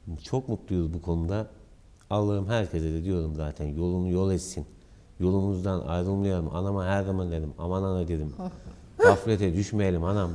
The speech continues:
Speaker 1: Biz neysek o." Biz çünkü hayatımız bu, doğal. Neysek onunla devam edeceğiz. Şükürler olsun bir yıldan fazladır da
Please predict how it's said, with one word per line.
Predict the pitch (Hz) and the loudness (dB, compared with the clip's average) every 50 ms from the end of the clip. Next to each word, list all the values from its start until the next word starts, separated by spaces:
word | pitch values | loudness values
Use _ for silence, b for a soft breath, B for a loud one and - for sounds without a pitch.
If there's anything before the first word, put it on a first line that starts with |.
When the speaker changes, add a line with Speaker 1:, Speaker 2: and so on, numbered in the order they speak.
| 85 95 | -2 -2
Speaker 1:
Biz | 113 107 - | 0 2 4
neysek | 113 113 131 127 104 - - 120 - - | 4 4 4 2 2 2 0 0 2 4
o." | 110 98 85 - - B B B B B B B B B B | 4 4 4 2 -2 B B B B B B B B B B
Biz | 117 127 123 - | -2 -2 -2 -2
çünkü | - 127 117 - 107 | -2 -4 -2 -2 -2
hayatımız | 90 98 101 113 120 117 113 - 127 127 127 110 90 | 0 2 4 4 4 2 0 0 -2 0 0 0 0
bu, | 90 87 80 | -2 -2 2
doğal. | 104 110 110 110 101 85 71 - - - - - - - - - - - | 4 4 6 6 6 4 2 0 -6 -12 -20 -20 -20 -20 -20 -18 -8 -4
Neysek | 127 139 110 87 - - 117 120 - - - - - - - - | 0 2 2 2 0 0 -2 -4 -4 -6 -14 -20 -20 -14 -6 -2
onunla | 131 110 95 92 104 110 104 | 0 2 2 2 2 2 2
devam | 101 101 107 110 107 95 85 | 2 2 2 2 2 2 0
edeceğiz. | 82 80 80 95 104 110 - - B B B B B B B B | 0 -2 -2 -2 -2 -4 -4 -8 B B B B B B B B
Şükürler | - - 107 - 127 117 110 107 98 | -8 -6 -4 -2 0 2 2 2 2
olsun | 90 87 78 - 98 92 92 92 | 2 0 0 -2 -4 -4 -2 0
bir | 104 | 2
yıldan | 110 107 101 95 95 95 92 95 95 92 | 2 2 2 0 0 -2 -2 -2 -2 -2
fazladır | 87 - 92 92 92 98 104 92 95 87 80 82 | -2 -2 0 0 0 0 0 0 0 -2 -2 -2
da | 98 107 110 | -2 -4 -4